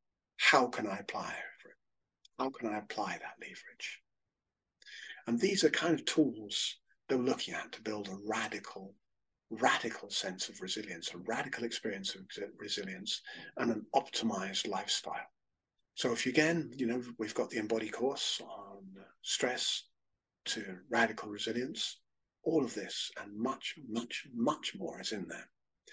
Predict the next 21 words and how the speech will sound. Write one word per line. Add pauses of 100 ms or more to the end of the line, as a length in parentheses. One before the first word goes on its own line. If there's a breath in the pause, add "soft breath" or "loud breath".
(340 loud breath)
But
this
is
the
kind
of
work
we're
looking
at
doing
both
for (420 loud breath)
individuals (300)
and
teams (260 loud breath)
and
collectives
and
ultimately
humanity.